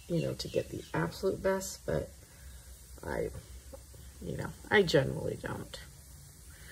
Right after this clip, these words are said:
But if you were doing, like, getting the best mix, you would mix into one cup into the other, then back into it,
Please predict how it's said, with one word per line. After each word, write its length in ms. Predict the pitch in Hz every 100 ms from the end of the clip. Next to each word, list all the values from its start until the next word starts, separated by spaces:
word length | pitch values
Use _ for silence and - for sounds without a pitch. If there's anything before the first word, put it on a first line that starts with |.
| - - -
But 100 | 165
if 180 | 160
you 140 | 170 165
were 140 | 165
doing, 640 | 156 165 156 147 143 170 160 - - - - - -
like, 180 | 170 -
getting 440 | 165 170 151 147
the 240 | 160 165 165
best 360 | 160 151 -
mix, 380 | 143 123 - -
you 60 | -
would 160 | -
mix 340 | 62 - - -
into 720 | 185 175 165 180 170 170 170 - - - - - - - - - - -
one 200 | 180 175
cup 240 | 170 170
into 260 | 170 160 156
the 160 | 156 156
other, 240 | 156 156
then 180 | 147 143
back 320 | 143 143 - -
into 420 | 73 71 - 73
it, 200 | 69 -